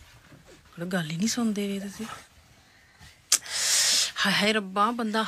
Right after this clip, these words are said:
ਹਾਂ ਜਾਂ ਨਾ ਦਾ ਜਵਾਬ ਦੇ ਦੇ, ਖਾਣੇ ਆ ਜਾਂ ਨਹੀਂ ਖਾਣੇ।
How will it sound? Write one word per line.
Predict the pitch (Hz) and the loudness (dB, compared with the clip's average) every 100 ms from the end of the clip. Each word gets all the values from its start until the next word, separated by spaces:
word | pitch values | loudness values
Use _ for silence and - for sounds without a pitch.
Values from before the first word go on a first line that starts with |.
| - | -2
ਹਾਂ | 185 185 208 | -2 2 2
ਜਾਂ | 220 208 | 2 -2
ਨਾ | 190 180 196 | -2 -2 -2
ਦਾ | 202 | -4
ਜਵਾਬ | 175 170 170 170 170 175 | -6 -8 -6 -6 -6 -6
ਦੇ | 170 170 | -4 -4
ਦੇ, | 170 180 214 | -4 -2 -2
ਖਾਣੇ | - 180 180 180 185 190 | -2 -6 -4 -4 -2 -2
ਆ | 190 208 | -2 -4
ਜਾਂ | 202 | -4
ਨਹੀਂ | 175 185 208 | -4 -2 -2
ਖਾਣੇ। | - 190 180 180 202 | 0 0 0 -2 -4